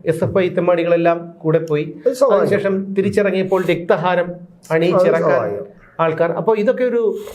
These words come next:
Speaker 1: വീരപരിവേഷമാണ് ക്രിമിനലുകൾക്ക് ഉണ്ടാക്കി കൂട്ടുന്നത്.
Speaker 2: അതെ. തനിക്ക് വേണ്ടി കൊല നടത്തിയവരെ എല്ലാ സംരക്ഷണവും കൊടുക്കുന്ന ഒരു ഭരണകൂടം,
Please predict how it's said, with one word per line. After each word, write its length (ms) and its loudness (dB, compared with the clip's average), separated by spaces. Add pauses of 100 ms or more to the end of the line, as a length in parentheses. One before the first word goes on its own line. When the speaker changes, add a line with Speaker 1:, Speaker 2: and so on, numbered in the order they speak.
Speaker 1:
വീരപരിവേഷമാണ് 1160 0
ക്രിമിനലുകൾക്ക് 580 2
ഉണ്ടാക്കി 260 0
കൂട്ടുന്നത്. 440 -2
Speaker 2:
അതെ. 180 0
തനിക്ക് 280 2
വേണ്ടി 280 2
കൊല 220 0
നടത്തിയവരെ 720 0 (240)
എല്ലാ 300 4
സംരക്ഷണവും 640 0
കൊടുക്കുന്ന 400 -2
ഒരു 200 0
ഭരണകൂടം, 680 0